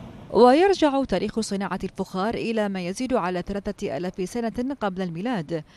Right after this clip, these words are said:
وهي عبر عشرات القرون يتوارثها الأبناء عن الآباء. ويمكن أن نعتبر اعتقاد دفن الموتى مع حاجياتهم، وهو الأمر الذي اعتاد عليه شعب دلمن ممرا،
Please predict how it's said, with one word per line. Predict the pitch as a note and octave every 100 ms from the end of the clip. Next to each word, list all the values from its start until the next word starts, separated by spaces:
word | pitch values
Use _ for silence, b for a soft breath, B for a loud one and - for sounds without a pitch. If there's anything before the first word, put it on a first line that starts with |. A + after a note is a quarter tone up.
| B
وهي | - F3 F3
عبر | - F3+ F#3
عشرات | D#3 E3 F3+ F#3 -
القرون | F#3+ F3+ G3 C4+ C#4 B B
يتوارثها | - B3+ C4+ B3 C#4 E4 E4 C4+
الأبناء | G#3+ F3 G3+ F#3+ F3
عن | F#3
الآباء. | G3 - F3 A3 F3+ - _ _ -
ويمكن | - C#4+ G4 - B3 C4 D4
أن | A3 G#3+ G3
نعتبر | F#3+ F#3 C4 A3 A3
اعتقاد | G3 - F#3+ G#3 G3
دفن | G3 - F#3
الموتى | F#3 A#3 A3+ C#4
مع | A#3+ E3+
حاجياتهم، | - E3+ F3 G#3+ G3+ G3+ C#4
وهو | A#3 F3 E3+
الأمر | - A#3 A#3+
الذي | A3 G#3+
اعتاد | G3 - D4+ C4+
عليه | G3 F#3+ F#3
شعب | F#3+ G3+ E3+ F3+
دلمن | F3+ A#3 A3 A#3+
ممرا، | G#3 E3 A#3 A#3 C4